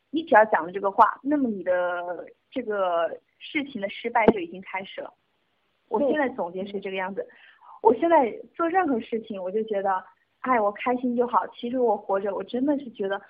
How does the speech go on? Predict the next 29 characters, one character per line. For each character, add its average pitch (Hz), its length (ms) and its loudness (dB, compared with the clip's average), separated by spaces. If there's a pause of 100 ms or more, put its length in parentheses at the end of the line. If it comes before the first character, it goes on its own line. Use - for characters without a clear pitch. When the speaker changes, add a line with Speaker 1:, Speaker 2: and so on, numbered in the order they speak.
(220)
Speaker 1:
开 269 180 -8
心 269 140 0
就 269 100 4
好。 226 140 -2 (240)
哪 247 180 2
怕 247 140 -2
你 277 140 8
赚 277 280 4
再 285 160 2
多 247 160 2
的 226 120 0
钱 202 220 -4
吧， 202 300 0 (220)
你 233 380 2
有 208 140 8 (160)
再 285 200 4
大 269 240 0
的 220 100 -8
权 202 260 -8
利， 214 300 -6
再 269 100 -2
高 233 220 -2
的 208 140 -4
地 240 260 -6
位， 226 240 -2 (540)
你 247 520 0 (120)
不 330 80 -4
开 285 240 -2
心 285 500 0